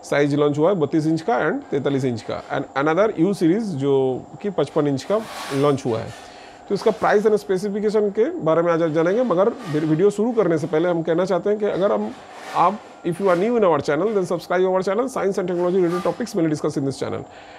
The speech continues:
And if you like our video, like our channel, then don't forget to like, share, subscribe and make comments। And also click on the bell button on the right side। If you click on the bell button, you will get notification for the next videos। To get full information, please watch the video from the beginning to the end। Otherwise, you do not get the full information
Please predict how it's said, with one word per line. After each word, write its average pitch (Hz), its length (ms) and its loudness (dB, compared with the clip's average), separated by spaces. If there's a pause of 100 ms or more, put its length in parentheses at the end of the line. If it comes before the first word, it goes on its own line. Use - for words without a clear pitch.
And 165 180 2
if 165 60 -2
you 180 140 2
like 180 160 4
our 190 100 4
video, 165 240 2
like 151 240 0
our 175 140 0
channel, 170 260 0
then 160 140 0
don't 156 180 -2
forget 156 220 0
to 156 60 -2 (100)
like, 160 120 2
share, 160 140 -2
subscribe 160 380 -2
and 170 120 0
make 175 120 -2
comments। 233 400 -2 (340)
And 208 100 2
also 220 200 4
click 226 180 -2
on 220 80 6
the 214 160 0
bell 196 80 2
button 196 240 0
on - 20 -2
the 175 60 0
right 160 260 4
side। 131 120 -2
If 139 80 -4
you 170 80 -2
click 185 180 -2
on 185 160 0
the - 100 0
bell 185 60 2
button, 202 200 0
you 190 100 4
will 160 120 2
get 170 160 0
notification 175 440 -2
for 170 120 -2
the 156 160 2
next 156 120 0
videos। 123 440 -2 (380)
To 160 80 0
get 180 260 0
full 226 260 -2
information, 220 540 2
please 240 260 -2
watch 214 180 4
the 196 100 4
video 180 220 2
from 165 180 0
the 160 80 2
beginning 147 300 0
to 147 80 -2
the 127 120 -2
end। 95 220 -8 (380)
Otherwise, 156 400 4
you 170 60 2
do 156 160 0
not 151 80 0
get 151 120 2
the 156 100 0
full 170 140 -2
information 170 640 -2